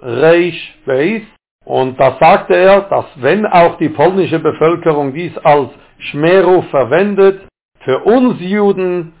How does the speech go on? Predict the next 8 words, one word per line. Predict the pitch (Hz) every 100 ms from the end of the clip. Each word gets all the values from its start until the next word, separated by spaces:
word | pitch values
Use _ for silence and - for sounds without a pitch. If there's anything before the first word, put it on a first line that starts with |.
| _
bedeutet | - 123 113 160 220 - 185 185 -
Gorow, | 160 165 170 147 151 151 - _ _ _
diese | 131 127 131
drei | 123 131 175 214
Buchstaben | 175 180 - 160 156 156 156 160 - _ _ -
sind | 127
Anfangsbuchstaben | 123 180 214 190 190 - 190 175 165 160 147 147 117
für | - 180 123 98